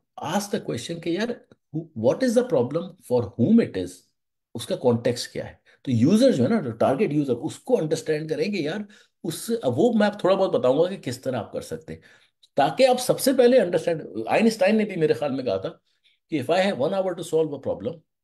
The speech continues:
I will spend fifty-five minutes to identifying the problem। क्योंकि अगर आपने wrong problem solve कर लें, तो आप जितने efficiently भी कर लें, वो problem solve ही नहीं करेगी, real problem।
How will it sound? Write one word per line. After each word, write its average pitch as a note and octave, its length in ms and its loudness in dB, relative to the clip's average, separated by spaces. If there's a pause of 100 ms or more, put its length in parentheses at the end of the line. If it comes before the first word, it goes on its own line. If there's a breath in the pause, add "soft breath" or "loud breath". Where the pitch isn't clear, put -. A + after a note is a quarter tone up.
(560)
I A#2 60 -2
will D#3+ 200 -8
spend E3 180 2 (100)
fifty-five D#3 500 -4
minutes B2 340 -4 (760)
to - 80 -8
identifying A2 680 -4
the - 100 -12
problem। - 300 -12 (960)
क्योंकि C3 200 -2
अगर G#3+ 260 4
आपने A#3 280 4
wrong G#3 420 6
problem A#3+ 320 6
solve F#3+ 240 2
कर D3 140 0
लें, F#3+ 160 -2
तो A#3+ 80 0
आप G3 120 -2
जितने E3 260 2
efficiently A3+ 380 2
भी A#3 100 -4
कर E3 100 -2
लें, F3 180 -4
वो A3 80 -6
problem D#3+ 340 -4
solve B2+ 280 -4
ही F3+ 60 -6
नहीं G3+ 120 -4
करेगी, D3 440 -8
real A2+ 180 -2
problem। G#2 320 -10